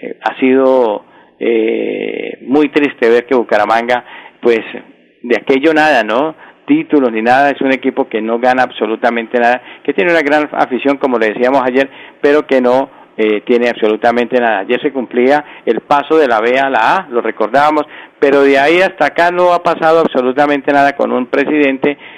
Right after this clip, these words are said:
que no da la, absolutamente la cara y que obviamente, eh, como Alonso Lizarazo, que llegó y creíamos iba a durar, no pasó velitas, duró dos días de presidente. Entonces es muy difícil porque el actual dueño,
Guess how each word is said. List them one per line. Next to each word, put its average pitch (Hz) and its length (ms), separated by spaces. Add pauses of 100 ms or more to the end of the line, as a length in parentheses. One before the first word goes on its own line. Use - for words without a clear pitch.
(160)
que 127 140
no 123 160
da 131 260
la, 127 140
absolutamente 120 800
la 127 120
cara 120 360 (280)
y 151 80
que 165 160
obviamente, 135 720 (280)
eh, 110 320
como 107 460
Alonso 123 340
Lizarazo, 139 460
que 123 140
llegó 113 240
y 123 40
creíamos 131 440
iba 131 240
a 120 40
durar, 120 380 (240)
no 123 180
pasó 127 280
velitas, 143 420
duró 113 200
dos 143 180
días 180 240
de 123 100
presidente. 139 640 (200)
Entonces 131 380 (100)
es 135 160
muy 147 120
difícil 143 400
porque - 300
el 98 160
actual 143 320
dueño, 165 380